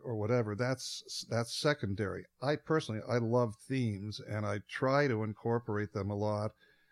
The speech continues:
because nobody ever left a movie whistling a sound effect or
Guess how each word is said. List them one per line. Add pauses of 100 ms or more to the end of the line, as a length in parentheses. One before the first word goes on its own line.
(200)
because
nobody
ever
left
a
movie
whistling
a
sound
effect
or